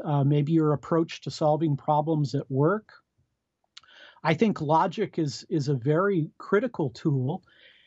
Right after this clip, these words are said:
A-, and again, I, I think sometimes other people will come away and say, "Wow, uh, maybe I can learn from that." So I, I think that the way you think is a critical part of life.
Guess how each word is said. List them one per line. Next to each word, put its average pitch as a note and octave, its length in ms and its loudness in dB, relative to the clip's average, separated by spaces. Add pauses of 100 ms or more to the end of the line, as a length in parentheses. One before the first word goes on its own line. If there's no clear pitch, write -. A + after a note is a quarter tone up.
(180)
A-, F#3 240 2
and B3+ 300 2
again, G#3 400 -2
I, F3 260 0
I F3 140 0
think G3+ 340 -4
sometimes G3+ 1000 -2
other G#3+ 280 -2
people F3 460 -2
will D#3 140 0
come F3 260 -2
away D#3 400 0
and D3+ 140 -2
say, D#3+ 340 0 (600)
"Wow, F3+ 580 -2 (160)
uh, D#3 400 0
maybe G3+ 280 0
I F3+ 140 2
can A#3 220 -2
learn G3+ 300 0
from C#3+ 300 -2
that." B2 320 -8
So D#3+ 280 0 (580)
I, - 80 -8 (320)
I B3+ 280 2
think A#3+ 480 -2
that F3 380 -2
the E3 120 0
way D#3+ 320 2
you F#3+ 320 -2
think - 800 -2 (560)
is D#3+ 140 -4
a D#3 60 2
critical A3 520 0
part E3+ 320 0
of C#3 140 -2
life. D3+ 580 -2